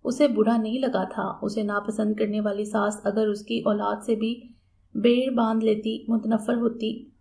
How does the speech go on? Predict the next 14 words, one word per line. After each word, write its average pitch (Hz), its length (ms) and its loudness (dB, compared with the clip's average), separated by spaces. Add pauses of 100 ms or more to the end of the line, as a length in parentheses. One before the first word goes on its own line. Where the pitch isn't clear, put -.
(120)
तब 190 280 0
दूसरी 226 360 2
नौ 233 140 2
उम्र 233 280 0
लड़कियों 220 380 0
की 226 100 -2
निस्बत 214 400 -2
मैगी 214 300 -2
और 226 180 0
मैरी 214 300 0
भी 226 120 -2
कमाल 202 380 -2
की 190 140 -8
थीं। - 360 -4